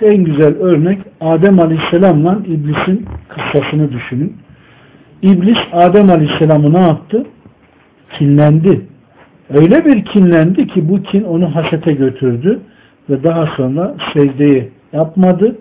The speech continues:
Allah'a karşı baş kaldırıya kadar ne yaptı? Gitti. Ve hatta o kadar kin e, alevlendi ki Kur'an'a bakın, Allah Azze ve Celle'nin bizlere bildirdiği ifadelerde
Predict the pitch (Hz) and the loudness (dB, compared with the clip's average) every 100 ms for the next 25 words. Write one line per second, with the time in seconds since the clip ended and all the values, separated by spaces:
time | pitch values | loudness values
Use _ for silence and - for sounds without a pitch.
0 | - - - - 143 139 160 208 202 160 | -12 -14 -16 -6 -2 0 2 2 4 2
1 | 135 - 233 - - - _ - 123 165 | 2 -2 -8 -6 -8 -10 _ -16 0 2
2 | 185 - 170 151 143 139 131 - 127 131 | 2 0 0 2 2 2 2 -2 -2 -2
3 | 143 175 156 - - 147 147 185 190 254 | 0 2 2 0 -6 -4 -2 -2 -2 -4
4 | 269 - - _ - 151 269 302 220 165 | -4 -10 -20 _ -2 2 2 2 4 4
5 | 147 151 185 240 285 190 - 240 202 131 | 2 -2 0 4 4 2 0 4 4 0
6 | - _ _ _ _ _ 143 147 135 139 | -10 _ _ _ _ _ -6 -4 -4 -8
7 | - 160 180 208 214 220 233 285 277 214 | -4 2 4 6 6 4 4 2 2 0
8 | 220 - - - 170 190 202 196 214 - | 0 -4 -14 -4 2 4 4 4 4 2
9 | 226 170 165 190 185 165 160 151 147 151 | -2 -2 2 4 4 2 2 2 2 2
10 | 160 151 151 147 143 139 143 143 131 139 | 2 2 0 0 -2 0 0 0 0 -2
11 | 131 139 120 135 127 - 139 131 147 147 | 0 -2 -2 -4 -4 -4 -4 -2 0 0
12 | 143 202 | 0 -4